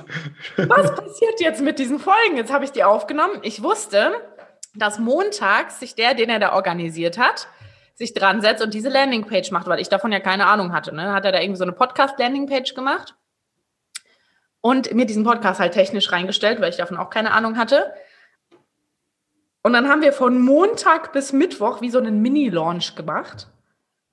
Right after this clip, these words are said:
Speaker 2: Und ich hab gesagt, "Boah, bald ist es soweit", letzte Woche aufgenommen. Also eigentlich hätten wir es ja auch viel länger strecken können, aber wir haben das dann wirklich von Montag bis Mittwoch, hat er dann gesagt, "Mittwochabend, achtzehn Uhr geht dieser Podcast raus." Ich so, "Ja, alles klar, okay."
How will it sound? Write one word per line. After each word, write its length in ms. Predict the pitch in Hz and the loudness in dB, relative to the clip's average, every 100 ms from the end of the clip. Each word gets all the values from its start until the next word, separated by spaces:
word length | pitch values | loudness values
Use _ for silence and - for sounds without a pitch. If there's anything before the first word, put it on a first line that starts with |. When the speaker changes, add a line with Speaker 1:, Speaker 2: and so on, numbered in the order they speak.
| _ _ _ _ _ _ _ _ | _ _ _ _ _ _ _ _
Speaker 2:
Und 80 | 202 | -2
ich 80 | 226 | -2
hab 60 | |
gesagt, 200 | 208 202 | -4 -2
"Boah, 220 | 254 277 | 4 4
bald 180 | 262 202 | 4 2
ist 120 | 277 | 2
es 100 | 277 | -2
soweit", 240 | 277 277 247 | 0 0 2
letzte 240 | 202 208 | 0 0
Woche 160 | 202 196 | -2 2
aufgenommen. 560 | 254 - 311 311 302 240 220 214 | 2 0 0 0 0 -2 -2 0
Also 220 | 175 190 | 2 2
eigentlich 220 | 202 277 | 2 0
hätten 140 | 247 208 | -2 -2
wir 60 | |
es 60 | 196 | 0
ja 100 | - | 0
auch 80 | 190 | 0
viel 140 | 202 | -2
länger 220 | 190 190 | -2 -2
strecken 360 | 190 - 214 262 | -4 -6 -8 -6
können, 200 | 262 294 | -6 -4
aber 160 | 233 202 | -6 -6
wir 80 | |
haben 80 | 196 | -6
das 100 | 220 | -4
dann 140 | 196 208 | -6 -6
wirklich 240 | 269 - | -8 2
von 260 | 285 370 330 | 4 4 4
Montag 600 | 294 349 349 339 392 - - - _ - | 2 2 2 0 0 -6 -20 -20 _ -4
bis 220 | 349 320 | -4 -2
Mittwoch, 680 | 311 - - 208 294 - - _ _ _ _ 233 | -4 -4 0 2 2 0 -16 _ _ _ _ -4
hat 100 | 226 | 0
er 100 | 240 | 2
dann 200 | 262 277 | 2 0
gesagt, 380 | 262 262 262 | 2 2 0
"Mittwochabend, 920 | 247 277 359 330 320 - 214 240 269 - | -2 -2 -2 2 2 4 4 4 2 -2
achtzehn 400 | 262 - - 254 | -2 -2 -10 -6
Uhr 160 | 233 233 | -6 -6
geht 140 | 226 | -8
dieser 160 | 208 202 | -6 -6
Podcast 500 | 185 - 165 - 160 | -6 -8 -12 -8 -6
raus." 200 | 151 - | -6 -8
Ich 100 | 151 | -16
so, 80 | 151 | -12
"Ja, 200 | 151 233 | -6 -2
alles 240 | 156 151 - | -2 -4 -4
klar, 240 | 220 262 | -2 -2
okay." 320 | 262 226 302 | -2 -4 -4